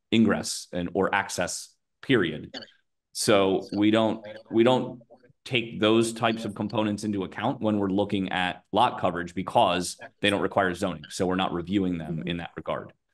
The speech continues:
So if we flip it to a percentage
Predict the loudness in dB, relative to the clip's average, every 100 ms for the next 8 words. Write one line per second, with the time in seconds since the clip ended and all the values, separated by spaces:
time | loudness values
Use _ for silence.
0 | _ _ 2 4 4 -2 _ -2 0 -2
1 | -4 4 6 6 4 2 2 2 2 -2
2 | -8 -20 _ _ _ _ _ -12 -2 2
3 | 4 2 0 -6 -4 -4 0 2 2 -2
4 | -8